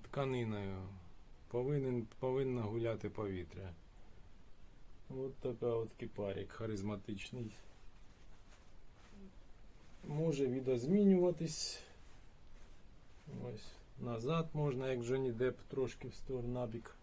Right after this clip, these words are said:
на-, носить. І назад. Отак от. Ну, великувато. Трошки на мене, але сидить, я вам скажу, дуже приємно, не відчувається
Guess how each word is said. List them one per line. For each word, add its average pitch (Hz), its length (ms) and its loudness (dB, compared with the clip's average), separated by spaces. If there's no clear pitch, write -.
на-, 120 160 2
носить. 120 540 -2
І 156 140 4
назад. 101 400 2
Отак 113 580 0
от. - 60 -14
Ну, 127 100 -2
великувато. 123 680 6
Трошки 151 320 0
на 185 120 6
мене, 170 260 8
але 151 260 6
сидить, 143 520 2
я 123 100 4
вам 120 180 4
скажу, 110 400 -4
дуже 107 320 -4
приємно, 101 540 0
не 110 160 0
відчувається 110 760 -2